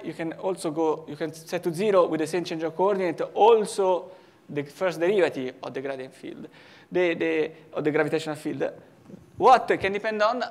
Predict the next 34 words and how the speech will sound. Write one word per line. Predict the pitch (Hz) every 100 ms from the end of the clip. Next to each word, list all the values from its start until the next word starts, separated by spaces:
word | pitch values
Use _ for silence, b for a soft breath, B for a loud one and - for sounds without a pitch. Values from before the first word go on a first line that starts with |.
| -
is | 220 170
the | 180
second | 285 - 190
derivative | 170 170 151
of | 151
the | 143
gravitational | 143 135 139 185
field, | - 208 160
because | 151 160 147
that's | 180 170
the | 160
Riemann | 170 160
tensor. | 156 185 123 - 120 -
That's | - 156
what | 151
Einstein | 156 180 - 143
told | 139 123 131 156
us. | 127 - - -
In | - 165
the |
local | 190 247 190
inertial | 175 185 208
frame, | - 214 220 233 247 254 b b b b b -
the |
physical, | 160 254 220 202 170 156 - - -
uh, | 156 147 143 -
effects | - 196 208 - -
are | 165
associated | 165 185 190 175
with | 156
the |
Riemann | 156 156 143
tensor, | 139 139 135 -
with, | 156